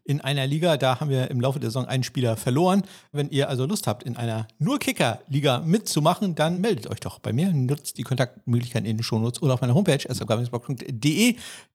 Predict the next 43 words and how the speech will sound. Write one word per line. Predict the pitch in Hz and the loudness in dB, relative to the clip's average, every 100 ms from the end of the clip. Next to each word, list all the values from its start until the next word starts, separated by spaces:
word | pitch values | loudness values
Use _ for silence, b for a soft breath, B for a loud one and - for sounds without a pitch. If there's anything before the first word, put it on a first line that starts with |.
| - | 2
Da, | 135 143 - | 2 2 0
ja, | 104 95 | -4 -6
finden | - 151 180 | 0 0 0
wir | 143 143 | 0 2
eine | 143 135 123 120 | 2 4 2 2
Möglichkeit, | 151 170 139 139 131 - | 0 2 0 2 0 -2
euch | - 135 | -4 -2
da | 127 | 0
unterzubekommen. | 123 151 135 127 - 127 120 151 180 180 B B | -2 2 2 2 0 -2 2 2 2 0 B B
Ich | - 117 - | -6 -4 -2
weiß | 120 120 | -2 -2
aber | 110 | -4
nicht, | 107 113 | -6 -4
wie | 107 | -4
das | 104 | -4
geht. | - 151 | -4 -6
Ich | - | -6
bin | - | -12
zwar | - 107 | -8 -10
Commissioner, | - 117 123 147 | -2 -2 -2 -4
aber | 110 110 | -4 0
null | 120 175 | 2 4
Ahnung. | 165 196 190 - | 4 2 0 0
Aber | 131 127 | 0 2
das | 113 - 139 | 0 -6 -8
kriegen | - 233 | -2 0
wir | 180 | 2
schon | 185 | 0
irgendwie | 175 165 | 2 4
hin. | 208 277 B B - | 4 2 B B 0
Ihr | 170 | 2
müsst | 170 143 | 2 -2
nur | |
einen | 120 120 | -4 -6
Account | 117 113 - | -6 -6 -2
bei | 156 | -2
Sleeper | 147 - 160 202 120 | 0 0 2 4 2
haben. | 107 98 | 2 0
Aber | 151 165 | 2 2
dann | 104 135 | 2 0
nochmal | 135 117 | 0 -2
herzlichen | 117 117 | -4 -8
Glückwunsch | 107 120 117 - | -8 -4 -6 -6